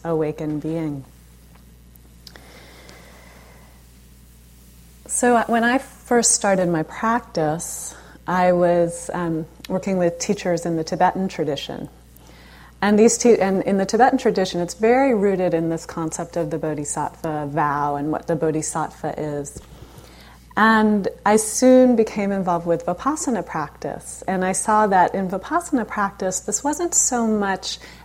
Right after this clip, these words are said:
evident. It wasn't, I, I couldn't really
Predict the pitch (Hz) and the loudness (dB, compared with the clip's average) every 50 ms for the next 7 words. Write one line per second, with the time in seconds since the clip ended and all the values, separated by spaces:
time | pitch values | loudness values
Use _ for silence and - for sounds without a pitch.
0 | - - 196 196 202 180 208 196 185 151 127 - - - 180 143 165 196 196 214 | -2 0 2 2 4 2 0 0 0 -2 -2 -4 -2 -2 -2 0 0 0 0 0
1 | - - 214 190 - - - 190 196 185 - 185 196 196 - - 254 247 - 226 | -2 -2 -2 -2 -4 -2 -2 -2 -2 -2 -2 -4 -4 -2 -2 0 0 0 0 0
2 | 226 208 208 196 190 185 180 | 0 0 0 0 0 -2 -4